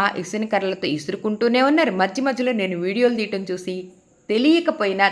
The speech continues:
చాలామంది హాయ్ హాయ్ అని చెప్పి అందరు చక్కగా హాయ్ అని చెప్పటం, అలా ఇంకొంచెం ఇంకొంచెం దగ్గరికి వచ్చిన తర్వాత మన లగేజ్ని చెక్ ఇన్ చేసేసారండి. ఏమేమన్నా ఉన్నాయా ఏంటి అని చెప్పి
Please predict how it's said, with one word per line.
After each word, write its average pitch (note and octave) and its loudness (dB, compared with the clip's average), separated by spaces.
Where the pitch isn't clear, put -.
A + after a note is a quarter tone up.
చాలామంది F3+ 0
హాయ్ G3 2
హాయ్ F#3+ 4
అని E3 -4
చెప్పి E3 -4
అందరు F#3+ -4
చక్కగా F#3+ -2
హాయ్ F3 0
అని F3+ -4
చెప్పటం, E3+ -10
అలా A#3 6
ఇంకొంచెం C#4 4
ఇంకొంచెం A#3 -2
దగ్గరికి E3+ -2
వచ్చిన F#3+ -4
తర్వాత D#3 0
మన F#3 4
లగేజ్ని F#3+ 0
చెక్ - -6
ఇన్ F#3+ -4
చేసేసారండి. C#3+ -4
ఏమేమన్నా F#3+ -4
ఉన్నాయా F#3+ 0
ఏంటి D#3+ -6
అని D#3 -6
చెప్పి D#3 -8